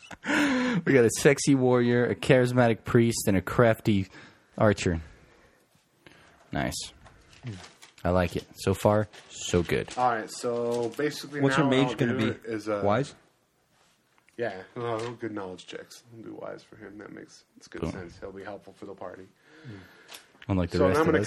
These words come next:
Speaker 1: us.
Speaker 2: kinda go
Speaker 1: <laughs>
Speaker 2: just with the world and basically what the story is. Okay, so world is you, you're all on a planet called Nova. Nova's been in civil strife for the entire planet. Civil strife,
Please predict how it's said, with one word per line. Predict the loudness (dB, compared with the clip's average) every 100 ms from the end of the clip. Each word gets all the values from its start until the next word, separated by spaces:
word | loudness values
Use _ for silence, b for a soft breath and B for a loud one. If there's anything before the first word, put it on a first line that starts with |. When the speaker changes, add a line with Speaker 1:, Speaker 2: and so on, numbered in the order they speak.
| 0
Speaker 1:
us. | 2
Speaker 2:
kinda | 4
go | 4
Speaker 1:
<laughs> | 2
Speaker 2:
just | 0
with |
the | 0
world | 2 2 2 2 0
and | -2
basically | 0 -4 -4 -8 -6
what | -4 -6
the | -8
story | -10 -8 -8 -8 -8
is. | -10 -12
Okay, | -12 -12
so | -8 -4
world | 2 4 4 2
is | 0 0 -2
you, | -4 -4 -8
you're | -2
all | 2 2 2
on | 0
a |
planet | -6 -6 -6 -6
called | -6 -6
Nova. | -4 -4 -4 -4
Nova's | -2 -2 -4
been | -4 -4
in | -6
civil | -8 -8 -6 -8 -10
strife | -8 -6 -6 -8
for | -14 -12 -10 -8
the | -8
entire | -4 -4 -4
planet. | -8 -12 -12 -18 b b b -10
Civil | -6 -6
strife, | -6 -6 -6 -10